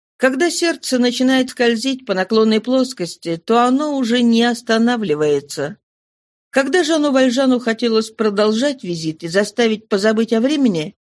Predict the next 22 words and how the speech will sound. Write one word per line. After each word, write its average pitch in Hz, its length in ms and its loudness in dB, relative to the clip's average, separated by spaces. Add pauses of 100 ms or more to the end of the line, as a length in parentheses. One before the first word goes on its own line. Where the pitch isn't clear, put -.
он 311 180 0
начинал 254 480 0
расхваливать 202 800 0
Мариуса. 156 880 -2 (300)
Он 180 160 2
находил 165 420 0
его 156 220 -2
красивым, 160 720 -2
благородным, 165 840 2
смелым, 202 680 0 (100)
остроумным, 196 1080 0
красноречивым, 220 1300 -2
добрым. 170 580 0 (360)
Казетта, 302 440 0
в 220 60 -6
свою 196 280 2
очередь, 175 480 -4
принималась 254 560 0
хвалить 214 420 -2
его 214 220 0
ещё 220 420 -2
более. 143 560 -2